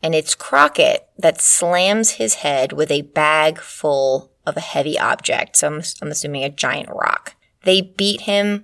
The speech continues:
within an inch of his life. And this all occurs in the spot that is now pretty much across the street from the Atlanta Federal Penitentiary.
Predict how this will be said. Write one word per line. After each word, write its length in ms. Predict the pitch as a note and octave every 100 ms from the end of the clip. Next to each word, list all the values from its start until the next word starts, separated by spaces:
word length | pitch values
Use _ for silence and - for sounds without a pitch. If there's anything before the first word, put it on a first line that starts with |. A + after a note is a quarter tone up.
| -
within 240 | E3+ D#3+
an 140 | D3+ C#3+
inch 340 | D3+ D3+ -
of 140 | D#3+
his 180 | D3+ C#3+
life. 460 | - - F2 - - _ _ -
And 240 | G#3+ A3
this 220 | B3 C#4+ -
all 260 | F#3 C4+ G3+
occurs 580 | G#3 E3 D3+ C#3+ D3
in 220 | - E3 E3
the 80 |
spot 500 | E3 - E3+ E3 E3+ E3
that 120 | D#3+
is 160 | D#3+
now 640 | D#3+ D#3+ E3 F3 F3 F3 E3+
pretty 300 | - A#2+ A#3
much 200 | F#3+ F3+
across 460 | - - D#3+ D#3+
the 80 | D#3+
street 400 | - - D3+ C#3
from 220 | - D3+
the 100 | D3+
Atlanta 320 | C#3 C#3+ C#3
Federal 320 | C#3 C#3+ C#3+ C#3+
Penitentiary. 720 | C#3 C3 C3+ - - -